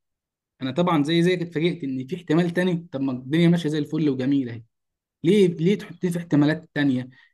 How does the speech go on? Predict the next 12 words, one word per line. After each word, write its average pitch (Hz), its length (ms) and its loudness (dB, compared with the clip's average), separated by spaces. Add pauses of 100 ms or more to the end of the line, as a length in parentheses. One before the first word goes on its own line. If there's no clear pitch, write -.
(140)
قال 220 80 4
لي: 240 60 4
"الاحتمال 196 440 2
التاني 202 580 2
اعكس". - 600 -10 (760)
هنعكس 175 380 2
بس، 131 260 -2 (320)
إن 170 260 8
أمك 226 380 6
دي، 208 320 0 (1300)
ها، 165 220 -2 (220)
مبتدأ. 147 580 0